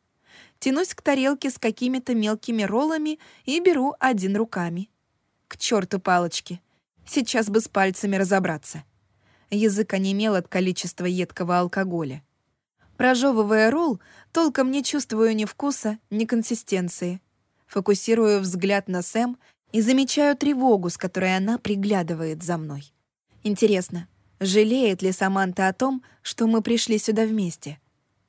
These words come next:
Краем глаза замечаю, как один из парней поднимается вместе с рыжеволосой девушкой и ведет ее на танцпол,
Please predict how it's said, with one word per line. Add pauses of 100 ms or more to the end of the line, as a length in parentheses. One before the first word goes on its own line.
(320)
Краем
глаза
замечаю,
как
один
из
парней (320)
поднимается
вместе
с
рыжеволосой
девушкой (260)
и
ведет
ее
на
танцпол,